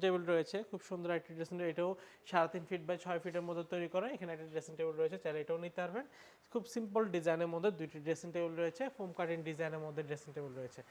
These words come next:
তো ভিউয়ার্স, আমরা নিউ মডেল ফার্নিচার বরাবর মতো আমরা অরিজিনাল চিটাগং সেগুন কাঠের মধ্যে আমরা এই ফার্নিচারগুলো তৈরি করে থাকি এবং চিটাগং সেগুন কাঠের মধ্যে হ্যান্ড পলিশ, ল্যাকার পলিশ আমরা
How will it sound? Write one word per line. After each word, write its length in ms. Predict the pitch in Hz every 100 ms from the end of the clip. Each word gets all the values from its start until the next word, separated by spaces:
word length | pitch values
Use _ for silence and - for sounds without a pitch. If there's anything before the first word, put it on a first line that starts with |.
| - - -
তো 40 | 196 185
ভিউয়ার্স, 200 | 226 214
আমরা 160 | 170 180 185
নিউ 100 | 175 180
মডেল 180 | 185 185
ফার্নিচার 420 | 196 185 180 185 262 - - 165
বরাবর 300 | 190 196 208 208
মতো 160 | 214 269 220
আমরা 160 | 180 175 170 - - - 190 196
অরিজিনাল 400 | 196 220 226 226
চিটাগং 300 | 220 190 190 185 -
সেগুন 200 | 208 208
কাঠের 240 | 202 185 208
মধ্যে 160 | 202 196
আমরা 140 | 196 196
এই 60 | 190
ফার্নিচারগুলো 440 | 180 175 180 185 185
তৈরি 140 | 185 170
করে 120 | 180 185
থাকি 200 | 180 226 285 - - - 190
এবং 120 | 202 233 233
চিটাগং 320 | 220 214 214 208
সেগুন 200 | 214 214 208
কাঠের 260 | 190 208 208
মধ্যে 180 | 202 220 190
হ্যান্ড 220 | 180 180
পলিশ, 280 | 190 190 202 -
ল্যাকার 300 | 175 170 180 185
পলিশ 200 | 190 196
আমরা 240 | 175 170